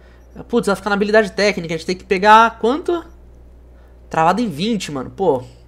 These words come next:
vamos lá. Vamos conseguir vir, então. E eu acho que a gente vai ter que seguir o caminho aqui por cima, hein? Então eu vou ter que já começar pegando aqui, ó.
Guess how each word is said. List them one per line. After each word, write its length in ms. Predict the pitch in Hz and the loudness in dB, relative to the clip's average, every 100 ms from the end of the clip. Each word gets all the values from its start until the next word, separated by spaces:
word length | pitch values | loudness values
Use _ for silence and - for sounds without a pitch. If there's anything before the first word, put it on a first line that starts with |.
| - - - | -20 -20 -16
vamos 220 | 143 185 | -10 0
lá. 220 | 170 127 | 2 2
Vamos 220 | 117 135 | 0 -10
conseguir 360 | 147 165 180 196 | -10 -12 -10 -10
vir, 100 | 208 | -8
então. 320 | 226 151 123 120 - - - - - - | -6 -6 -6 -10 -20 -20 -20 -20 -20 -6
E 140 | 143 | -2
eu 140 | 165 | 2
acho 120 | 170 165 | 2 0
que 80 | |
a 20 | 170 | -6
gente 40 | |
vai 60 | 175 | -6
ter 60 | |
que 60 | 175 | -8
seguir 200 | 190 165 | -8 -8
o 60 | 180 | -4
caminho 420 | 214 202 170 190 | -2 -2 -2 -6
aqui 160 | 185 | -6
por 180 | 175 226 | -6 -6
cima, 400 | 214 - 165 170 | -6 -8 -8 -6
hein? 220 | 170 180 | -6 -8
Então 200 | 160 156 | -8 -6
eu 160 | 160 170 | -6 -6
vou 100 | 170 | -8
ter 120 | 170 | -10
que 80 | 175 | -8
já 100 | 170 | -8
começar 300 | 180 180 - | -8 -8 -8
pegando 240 | 190 196 | -8 -8
aqui, 240 | 226 220 | -8 -6
ó. 80 | 151 | -6